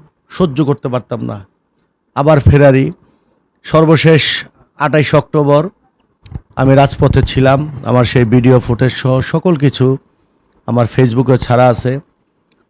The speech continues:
আঠাইশ তারিখের পর থেকে যুবদল ঢাকা মহানগর দক্ষিণের বিপ্লবী আহ্বায়ক খন্দকার এনামুল হক এনাম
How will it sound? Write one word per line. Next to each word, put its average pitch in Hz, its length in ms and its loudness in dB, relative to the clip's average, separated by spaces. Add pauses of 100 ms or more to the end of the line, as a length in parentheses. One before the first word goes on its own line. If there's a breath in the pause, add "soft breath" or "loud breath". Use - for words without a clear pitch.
(120)
আঠাইশ 127 300 0
তারিখের 131 340 0
পর 139 180 0
থেকে 160 440 -6 (760)
যুবদল 131 420 2
ঢাকা 120 260 0
মহানগর 127 420 2
দক্ষিণের 123 520 -4 (2500)
বিপ্লবী 123 760 4
আহ্বায়ক 131 500 2
খন্দকার 123 420 0
এনামুল 127 360 2
হক 120 140 -2
এনাম 135 320 -2